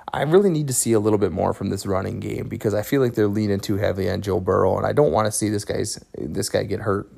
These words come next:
And he's taken some serious shots here. They've really shown an inability to protect him, and maybe he can help himself out by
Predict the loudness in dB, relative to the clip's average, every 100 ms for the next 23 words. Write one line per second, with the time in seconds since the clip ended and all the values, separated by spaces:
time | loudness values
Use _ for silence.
0 | _ -4 -2 0 -4 -2 -2 0 -2 -2
1 | -2 -2 0 2 0 0 -2 -2 -4 -4
2 | -4 -4 -10 -20 -20 0 0 4 4 4
3 | 4 4 4 2 2 2 2 0 -2 -2
4 | -4 -4 -2 -2 -2 -4 -6 -10 -20 _
5 | -2 0 0 -2 _ _ 0 2 4 2
6 | 0 0 0 0 0 -4 0 0 0 2
7 | 0 2 0 0 -4